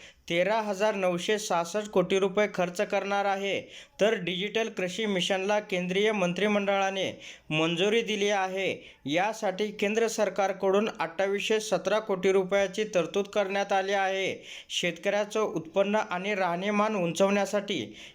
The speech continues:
केंद्र सरकारने काही योजनांची आज घोषणा करण्यात आलेली आहे. त्या काय घोषणा आहेत ते पुढील प्रमाणे आपण पाहूया.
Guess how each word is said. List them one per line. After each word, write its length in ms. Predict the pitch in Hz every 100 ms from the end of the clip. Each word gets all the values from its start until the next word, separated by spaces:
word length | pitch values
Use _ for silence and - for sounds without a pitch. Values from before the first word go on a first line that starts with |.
| -
केंद्र 320 | 185 214 233
सरकारने 560 | 226 214 180 196 190 214
काही 460 | 214 190 180 214 196
योजनांची 600 | 175 180 190 180 220 214 -
आज 220 | 180 202 156
घोषणा 360 | 165 165 202
करण्यात 480 | 208 214 190 196 190
आलेली 260 | 190 190 190
आहे. 420 | 190 190 135 - - - -
त्या 120 | 202
काय 340 | 208 190 185 220
घोषणा 400 | 208 196 208 196
आहेत 180 | 202 190
ते 60 | 214
पुढील 380 | 208 185 190 214
प्रमाणे 560 | 196 180 185 185 185 208
आपण 340 | 190 185 214
पाहूया. 560 | 220 208 185 175 127